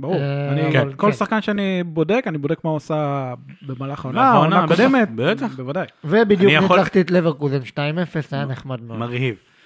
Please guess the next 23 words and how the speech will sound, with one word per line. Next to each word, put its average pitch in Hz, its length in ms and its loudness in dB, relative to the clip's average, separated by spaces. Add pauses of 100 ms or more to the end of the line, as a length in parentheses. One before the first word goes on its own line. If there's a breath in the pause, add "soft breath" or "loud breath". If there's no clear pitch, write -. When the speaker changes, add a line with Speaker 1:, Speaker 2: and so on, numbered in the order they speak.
(280 soft breath)
Speaker 3:
אני 113 160 -6
יכול 165 200 -2
להגיד 160 180 -2
לך 160 100 -4
דבר 135 220 -2
כזה, 143 420 -6 (240)
אני, 107 300 -16
דבר 113 120 -14
שאני 147 240 -10
מסתכל - 260 -10
עליו, 151 220 -2
הרי, 104 240 -12 (600 soft breath)
אני 165 280 -2
טוען 160 360 -8
שחלוץ 143 520 -2
שהבקיע 131 480 -4 (140)
ארבעה, 117 420 -6
חמישה, 113 640 -10
שבעה 120 380 -8
שערים 127 400 -6
בשלוש 113 380 -12
עונות 127 220 -8
האחרונות, 117 680 -8